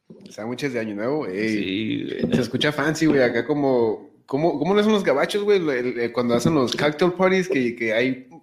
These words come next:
Speaker 1: hay sandwichitos y
Speaker 2: Los, los sliders, no, los, los hor-, hors d'oeuvres. Hors d'oeuvres,
Speaker 1: Sepa
Speaker 2: ¿sí?
Speaker 1: la verga, güey. Luego tienen, eh, eh, ¿qué más? Una, una saladita con atún y, y están los pinches,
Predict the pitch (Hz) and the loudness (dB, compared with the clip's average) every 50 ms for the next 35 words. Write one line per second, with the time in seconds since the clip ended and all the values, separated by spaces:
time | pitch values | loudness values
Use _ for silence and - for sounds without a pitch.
0 | _ - - 139 135 135 127 135 135 135 143 170 180 170 156 143 131 117 135 156 | _ -10 -4 0 0 0 0 -4 -8 -6 -2 0 2 2 4 4 2 2 2 2
1 | 175 - - 185 180 175 165 147 147 139 127 131 131 131 135 135 131 - 127 135 | 2 2 2 2 2 2 2 2 2 2 2 2 2 0 0 -2 -2 -2 0 0
2 | 165 185 196 - 175 170 165 156 143 - - - 127 120 - 127 135 131 127 - | 0 0 0 0 0 0 2 0 0 -2 -2 -4 -6 -6 -4 -4 -4 -4 -4 -8
3 | - - 131 127 120 120 131 143 160 175 190 185 - - - _ _ _ _ - | -12 -8 -6 -6 -2 0 2 2 2 2 0 -2 -8 -12 -18 _ _ _ _ -16
4 | 123 123 - 139 156 165 170 170 170 196 190 180 170 151 151 160 180 170 170 165 | -14 -8 -4 -2 0 2 2 2 2 2 4 4 4 4 4 4 4 4 4 6
5 | 151 147 147 151 160 156 165 170 175 170 165 160 139 - 139 123 127 127 127 123 | 6 6 6 4 4 4 2 2 2 2 2 0 -2 -2 -2 0 2 2 2 2
6 | 120 117 127 120 120 117 120 - 139 139 143 143 135 120 117 131 143 151 147 139 | 0 0 -2 -2 -2 -2 -2 -2 -2 0 2 0 0 0 0 0 0 2 2 2
7 | 131 127 123 139 156 147 151 165 143 131 127 131 123 - 156 151 - - 127 117 | 2 2 2 2 2 2 2 0 0 2 2 0 0 0 0 -2 0 0 0 0
8 | 110 107 107 98 - - 113 104 - - 110 127 143 156 165 165 160 160 143 131 | 0 -2 -4 -8 -10 -10 -10 -10 -8 -4 0 2 4 4 4 4 4 4 4 4
9 | 127 120 117 113 107 101 107 101 98 _ _ _ _ _ _ _ _ _ _ - | 2 2 0 -2 -4 -6 -8 -14 -20 _ _ _ _ _ _ _ _ _ _ -4
10 | 117 120 120 120 120 117 107 - - 127 131 135 131 - 160 151 143 151 160 156 | -2 -2 0 0 0 0 0 0 0 2 2 2 0 2 0 0 2 2 2 4
11 | 139 123 110 - - - | 4 2 0 -2 -8 -14